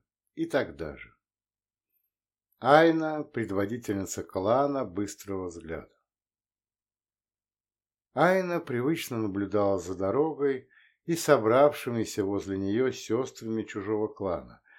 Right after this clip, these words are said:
когда вдруг в пространстве открылась дыра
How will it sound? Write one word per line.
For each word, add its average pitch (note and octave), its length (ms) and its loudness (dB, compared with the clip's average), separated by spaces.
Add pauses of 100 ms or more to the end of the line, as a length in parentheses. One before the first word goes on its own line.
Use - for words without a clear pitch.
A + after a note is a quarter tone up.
(340)
когда D#3+ 400 6
вдруг C#3 520 2
в - 100 -20
пространстве A#2 920 2
открылась G2 540 -2
дыра F#2 680 -2